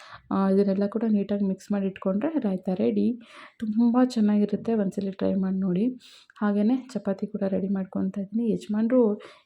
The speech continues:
"ಏನೇ ಇದು ರಾತ್ರಿ ಹೊತ್ತು ಮೊಸರು ತಿನ್ಬೇಕಾ?" ಅಂತ ಹೇಳ್ಬಿಟ್ಟು, ಮೊಸರು ತಿಂದರೆ ಹೀಟು ಬಾಡಿಗೆ ಆಯುರ್ವೇದಿಕ್ ಪ್ರಕಾರ ತುಂಬ ಒಳ್ಳೆಯದು ಮೊಸರು ತಿನ್ನೋದು. ಊಟದಲ್ಲಿ, ಮ್, ಪ್ರತಿದಿನ ತೊಗೊಂಡ್ರೆ ಮೊಸರು ತುಂಬ ಒಳ್ಳೆಯದು. ಮೊಸರು, ಮಜ್ಜಿಗೆ, ಹಾಲು ಎಲ್ಲ ನಮ್ಮ ಬಾಡಿಗೆ ತುಂಬ ಒಳ್ಳೆಯದಿರುತ್ತೆ.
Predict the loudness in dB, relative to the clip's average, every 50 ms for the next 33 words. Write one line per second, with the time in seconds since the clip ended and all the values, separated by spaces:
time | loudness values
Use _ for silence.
0 | _ 0 2 4 4 4 4 2 2 0 -2 0 -2 -2 0 0 0 0 2 0
1 | -2 -2 -2 -2 -4 -4 -2 -2 -2 -2 -2 -4 -4 -4 -4 -4 -2 -4 -4 -2
2 | -2 -2 0 0 0 0 0 -2 -2 -2 -2 -2 0 -2 -2 0 2 0 0 0
3 | 0 -2 -2 0 -2 -4 -4 -4 -4 -2 -2 0 0 0 0 0 0 0 0 0
4 | -2 -2 -2 -2 -2 -2 -4 -6 -6 -8 -10 -8 -6 -6 -6 -4 -4 -6 -8 -10
5 | _ -20 -20 -20 -20 -20 -10 _ 2 4 4 6 6 4 4 4 4 2 2 2
6 | 0 0 -2 -2 -2 -2 -2 0 0 0 0 0 0 0 0 -2 -2 -2 -2 -2
7 | -4 -4 -2 -4 -2 0 0 0 2 0 0 -2 -4 -4 -2 0 0 0 0 -2
8 | -2 -2 -2 -2 -2 0 -2 -2 -2 -2 0 0 0 0 -2 -2 -2 -4 -6 -8
9 | -14 -10 -8 -4 -2 -2 0 0 0 2 2 2 2 2 2 2 0 0 0 -2
10 | -4 -8 -14 -20 -20 -20 -20 _ 0 0 0 0 0 2 2 4 4 2 0 -2
11 | -6 -8 -4 -2 0 0 0 0 0 0 0 0 2 2 2 2 2 2 0 0
12 | 0 0 -2 -2 0 -2 -2 -2 -4 -4 -6 -4 -2 0 0 0 0 0 0 0
13 | 0 0 -2 -4 -4 -8 -8 -8 -8